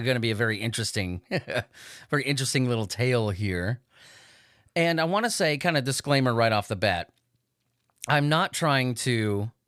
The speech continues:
prove to you that these events occurred. I'm merely relaying what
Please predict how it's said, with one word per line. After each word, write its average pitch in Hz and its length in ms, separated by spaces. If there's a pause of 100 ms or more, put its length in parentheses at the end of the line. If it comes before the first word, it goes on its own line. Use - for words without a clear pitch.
(480)
prove 196 340
to 147 120
you 120 160
that 107 160
these 123 200
events 110 340
occurred. 87 420 (880)
I'm 123 400
merely 131 500 (680)
relaying 147 760
what 117 420